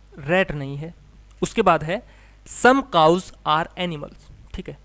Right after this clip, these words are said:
एनिमल कहाँ पर है, यहाँ है, तो काउज को हमने बना दिया यहाँ पर, ठीक है। अब है all bears are rats, जितने भी बियर है ना वो क्या है, रैट है। तो रैट वाला सर्कल मैं थोड़ा बना, बड़ा बना देता हूँ ताकि बियर्स को भी हम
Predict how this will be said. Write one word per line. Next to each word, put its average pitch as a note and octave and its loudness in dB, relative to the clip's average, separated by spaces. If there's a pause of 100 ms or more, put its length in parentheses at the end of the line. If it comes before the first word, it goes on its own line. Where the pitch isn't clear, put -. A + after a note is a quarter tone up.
(120)
एनिमल F#3+ 0
कहाँ F#3+ -2
पर G3 -2
है, A3 -6 (180)
यहाँ D3 -10
है, F#3 -10 (280)
तो E3+ 0
काउज E3+ 2
को - 0
हमने D3 -6
बना C#3 -8
दिया F#3 -8 (160)
यहाँ D#3 -10
पर, - -20 (1300)
ठीक G#3 -4
है। G3+ -4 (380)
अब G#3+ 0
है F3+ -4 (360)
all A#3 4
bears E3 -6 (160)
are E3 -2
rats, - -8 (300)
जितने G#3 -4
भी A#3+ -4
बियर D#3+ -6
है F3+ -6
ना G3+ -6
वो F3 -6
क्या G#3 -2
है, F3+ -8 (160)
रैट D3+ -8
है। - -20 (280)
तो D#3 -6
रैट E3+ -4
वाला F3+ -4
सर्कल F3 -10
मैं F3+ -10
थोड़ा F3 -6
बना, D#3+ -8 (180)
बड़ा D#3+ -4
बना D#3+ -6
देता D3+ -12
हूँ F3+ -12 (400)
ताकि D#3 -10
बियर्स D3 -10
को E3 -10
भी D#3 -12
हम D#3 -14